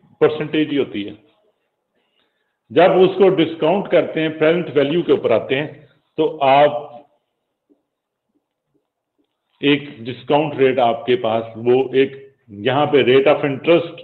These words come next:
उसको कह रहा है, जो डिस्काउंट रेट है marginal efficiency of capital के लिए। अब इसको पढ़ें, rate of discount which makes the present value of the prospective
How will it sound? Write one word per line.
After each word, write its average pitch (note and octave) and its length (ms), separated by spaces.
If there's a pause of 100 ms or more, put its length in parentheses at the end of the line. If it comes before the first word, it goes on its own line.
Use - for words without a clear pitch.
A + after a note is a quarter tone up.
(200)
उसको F3+ 320
कह G2+ 200
रहा F#2 120
है, - 140 (520)
जो E3 160
डिस्काउंट B2+ 540
रेट G2+ 300
है F#2+ 180 (1080)
marginal C3 360
efficiency C#3 380
of B2 180
capital F#2+ 380
के F2 80
लिए। F2+ 240 (140)
अब C3 180
इसको A2+ 240
पढ़ें, - 260 (520)
rate F#3 320
of E3 360
discount B2+ 720 (540)
which F#3 260
makes C#3+ 460
the E3+ 100 (240)
present G#3 320
value D#3 320
of C3+ 180
the C#3+ 80
prospective C#3 600